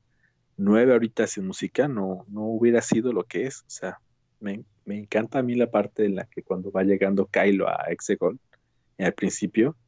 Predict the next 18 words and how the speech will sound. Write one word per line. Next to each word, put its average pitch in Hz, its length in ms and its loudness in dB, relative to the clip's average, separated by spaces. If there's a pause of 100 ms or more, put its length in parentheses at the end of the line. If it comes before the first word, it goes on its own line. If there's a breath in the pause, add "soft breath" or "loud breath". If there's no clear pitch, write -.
(640)
y, 98 140 0
y, - 280 -4
y, - 220 -2
y - 20 -4
las 95 260 2
trompetas, 98 680 2
todo 139 140 4
lo 151 60 4
que - 80 -16
se 120 60 -8
escucha 110 400 -2
tan, 95 280 -2
ah, - 300 -2
es - 120 -6
tan 120 160 -8
bonito, 98 360 -10
me 110 80 -16
encanta. 101 300 -12